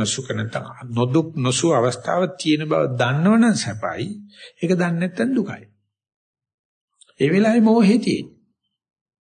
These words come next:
කිසි කෙනෙකුට මෙහෙම දෙයක් ලෝකේ තියෙන බව දන්නේ නැහැ. ඒක අන්ධකාරය. මොකද මිනිස්සු ඒකාන්ත වශයෙන් සැප හොයාගෙන ඉන්නේ නිත්‍ය සංඥාවෙන්. දුක එනකොට අඬනවා. නමුත් මේ දෙක මැද තැනක් තියෙන බවත් ලෝකයා දන්නේ නැහැ.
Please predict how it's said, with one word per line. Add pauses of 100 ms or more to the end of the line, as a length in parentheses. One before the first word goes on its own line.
(440)
කිසි
කෙනෙකුට
මෙහෙම
දෙයක්
ලෝකේ
තියෙන
බව
දන්නේ
නැහැ.
ඒක (240)
අන්ධකාරය.
මොකද
මිනිස්සු
ඒකාන්ත
වශයෙන්
සැප
හොයාගෙන
ඉන්නේ
නිත්‍ය
සංඥාවෙන්. (600)
දුක
එනකොට
අඬනවා.
නමුත්
මේ
දෙක
මැද
තැනක්
තියෙන
බවත්
ලෝකයා
දන්නේ
නැහැ.